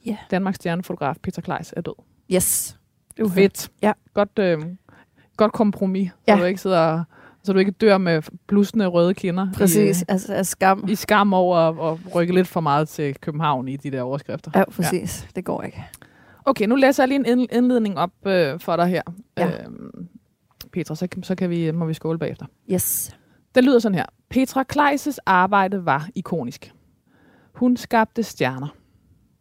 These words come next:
Speaker 2: Det var Petra Kleises foto af Tobias' mm. nøgne krop, der katapulterede ham op i en liga,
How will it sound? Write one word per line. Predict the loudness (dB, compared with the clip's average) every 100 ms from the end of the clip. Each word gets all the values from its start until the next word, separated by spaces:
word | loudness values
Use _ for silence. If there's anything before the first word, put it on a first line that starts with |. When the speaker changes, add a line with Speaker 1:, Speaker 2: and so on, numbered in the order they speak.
| _ -20 _ 0
Speaker 2:
Det | 4
var | 4
Petra | 2 0 0
Kleises | 2 2 2 0 -4 -2
foto | -2 -2 -2
af | -4 -4
Tobias' | -4 -4 -2 -4 -2
mm. | -2 -2 -8 _ _ _ _ 0
nøgne | 4 4
krop, | 4 4 4
der | 0
katapulterede | 0 -2 -2 -4 -4 -6 0 0 2 0
ham | 0 0 0
op | -2 -2 -6
i | -6
en | -4 -4
liga, | -2 -2 -2